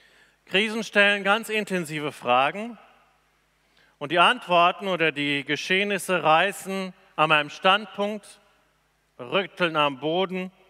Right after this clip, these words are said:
und vor allem an den selbstverständlichen Dingen. Es ist dann plötzlich nichts mehr selbstverständlich,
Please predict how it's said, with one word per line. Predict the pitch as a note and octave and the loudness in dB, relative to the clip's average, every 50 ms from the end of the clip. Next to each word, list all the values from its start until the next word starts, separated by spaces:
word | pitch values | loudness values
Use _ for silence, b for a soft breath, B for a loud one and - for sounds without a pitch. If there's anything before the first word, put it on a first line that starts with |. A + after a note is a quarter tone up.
| b b b b b b | b b b b b b
und | b D#3 D3 | b -10 -4
vor | - E3+ E3+ | 2 4 4
allem | F3 F#3 F#3 | 4 4 2
an | F3+ F3 E3+ | 0 0 0
den | E3+ E3+ E3+ D#3+ | 0 0 -2 -2
selbstverständlichen | D3+ C3+ E3+ F3 E3 - - - E3+ D3+ - - E3 D#3 D3+ - D3 - D3+ D3 C3 | -2 0 0 0 0 -4 -8 -8 -8 -4 0 0 0 0 -2 -6 -8 -6 -6 -4 -4
Dingen. | C#3+ C3 G#2+ F2+ E2 F2+ _ _ b b b b b b | -4 -4 -4 -8 -14 -18 _ _ b b b b b b
Es | - D#3+ | -8 -8
ist | E3 - | 0 2
dann | G#3+ G#3 G3+ | 2 2 2
plötzlich | F3 G3+ G3+ - - F#3 E3+ | 2 0 -2 -2 -4 -6 -4
nichts | F3+ A#3 C#4+ - - - | -2 -2 -2 -4 -4 -2
mehr | G3 F3 | 0 2
selbstverständlich, | F3+ F3+ D#3+ - - E3 C#3 - F#3+ G3+ G#3 F#3 G3 F#3+ | 2 0 0 -2 -6 -8 -2 0 0 0 0 0 -4 -6